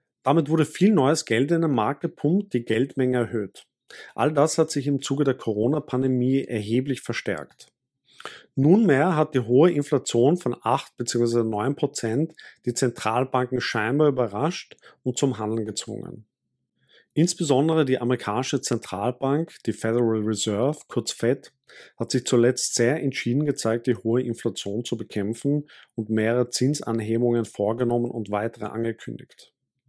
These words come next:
Im Juli hat die Europäische Zentralbank, kurz E Z B, erstmals die Leitzinsen nach sehr langer Zeit um null Komma fünf Prozent angehoben, um damit eine Normalisierung der Geldpolitik zu erreichen.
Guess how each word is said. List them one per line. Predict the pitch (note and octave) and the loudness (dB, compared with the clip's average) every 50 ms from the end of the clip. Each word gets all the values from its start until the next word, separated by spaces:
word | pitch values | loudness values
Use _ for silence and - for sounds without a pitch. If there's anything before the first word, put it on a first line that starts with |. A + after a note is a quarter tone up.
| _ _ _ _ _ - | _ _ _ _ _ -2
Im | C#3 C#3 C3+ | -2 0 0
Juli | A#2+ A2+ C#3+ E3 G#3 A3 | 0 2 2 2 4 4
hat | E3+ D3 D3 - | 4 4 4 2
die | D3 | 0
Europäische | C3+ B2+ B2+ B2 - C3+ C3 D3 D#3 - D#3+ - | 2 2 0 0 2 2 2 2 2 0 -4 -2
Zentralbank, | - C3+ B2+ - - F#2+ G2 A2+ C#3+ C#3+ - D#3+ D#3+ D3+ - - | 0 -2 -2 -2 -4 -2 0 0 0 2 2 0 0 0 -2 -8
kurz | - - B2+ - - B2+ | -6 -4 -4 -4 -4 -2
E | - A#2+ B2 | -2 -2 -2
Z | - - B2+ - - | 0 -2 -2 -2 -2
B, | - A2 A2+ C3+ D#3 D3+ - - - - - _ - | -2 0 2 2 0 0 -6 -14 -20 -20 -20 _ 0
erstmals | A#2+ A#2+ C#3 - - - B2+ A#2+ C3 B2 - | 2 2 2 2 0 -2 0 0 0 -2 -2
die | - A#2+ | -2 -2
Leitzinsen | A#2 G2+ F#2+ G2+ A#2+ B2+ - - C3+ C3 B2+ B2 B2 A#2+ | -2 0 0 -2 -4 -4 -2 -2 -2 -2 0 0 0 0
nach | A#2+ A2+ | 0 0
sehr | - - - A2+ A#2 C3+ | -2 0 0 0 2 2
langer | C3+ A#2+ A#2+ C3 C3+ B2+ | 2 0 0 0 -2 -4
Zeit | - - A2 G#2 A2+ A#2+ - | -4 -4 -2 -2 -2 -2 -2
um | B2 A#2+ A#2+ | -2 0 2
null | B2 C3+ C#3 | 2 0 0
Komma | - - C3 B2+ B2 | 0 0 -2 -2 -2
fünf | - - B2+ C#3 - | 0 -2 -2 -2 -2
Prozent | - A#2+ - - A#2 A#2 G#2+ - | -4 -6 -6 -4 -4 -4 -6 -6
angehoben, | - A2 A#2+ A#2+ A#2+ G#2 A#2+ A2+ A#2 C3+ D3 D3+ D3 _ _ - - - - _ - | -6 -4 -2 -2 -2 0 0 0 0 0 0 -2 -4 _ _ -20 -20 -20 -20 _ -4
um | C3+ C3 | -2 0
damit | A#2+ B2+ B2+ B2 - | 0 2 0 0 -2
eine | C3 A#2+ B2 B2 | -2 -2 0 0
Normalisierung | A#2+ A#2 A#2+ A#2+ A#2+ A#2+ A#2 A2+ - - B2 B2+ C3+ C3+ B2 | 2 2 2 2 2 2 0 0 -2 0 0 2 2 2 2
der | B2 A#2 | 0 -2
Geldpolitik | A#2 - G#2+ G#2+ A#2+ B2 - - B2+ A#2+ A2+ A2 - A#2+ A2+ - | -2 -2 0 0 0 0 0 0 0 0 0 -2 -6 -10 -8 -6
zu | - - A2+ | -4 -4 -4
erreichen. | G2+ F#2+ - - - - - - - A2+ A2 | -4 -4 -8 -8 -10 -12 -14 -14 -14 -16 -18